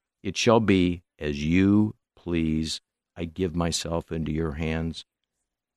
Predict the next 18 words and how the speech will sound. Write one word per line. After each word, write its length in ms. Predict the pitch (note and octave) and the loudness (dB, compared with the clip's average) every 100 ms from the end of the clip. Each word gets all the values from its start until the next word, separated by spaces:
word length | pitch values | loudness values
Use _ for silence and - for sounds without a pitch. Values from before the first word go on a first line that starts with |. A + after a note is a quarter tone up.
| _ | _
I 120 | - | -2
submit 480 | F#2+ G2+ F2+ A2+ - _ | 2 2 4 4 2 _
myself 500 | F#2+ G2+ - F2 D#2+ _ _ _ _ _ _ - | -2 0 -2 -4 -6 _ _ _ _ _ _ -8
to 120 | F#2+ | -4
whatever 640 | F2 - F#2 F2 G#2+ G#2 _ _ - | -4 -4 -8 -6 -6 -6 _ _ -8
you 200 | F2 F#2+ | -4 -4
will." 460 | D#2+ D#2 D#2+ D#2 _ _ _ _ _ _ _ _ _ _ _ _ _ _ _ _ - - _ _ _ _ _ _ | -4 -6 -6 -10 _ _ _ _ _ _ _ _ _ _ _ _ _ _ _ _ -20 -20 _ _ _ _ _ _
The 80 | _ | _
prayer 220 | - E2+ | -2 0
of 100 | D#2+ - _ | 0 -4 _
the 80 | E2+ | -12
great 340 | D2 F2 F#2+ - _ _ | -6 -2 -2 -2 _ _
saint, 400 | - - G#2 G#2 _ - | -8 -2 0 0 _ -10
and 220 | F#2 E2 | -6 -2
boy, 140 | G2 | 0
did 160 | G2 E2 | 0 -2
he 120 | G2 | -4
suffer, 500 | G#2 - F2 D#2+ D#2 | -2 -2 -2 -4 -14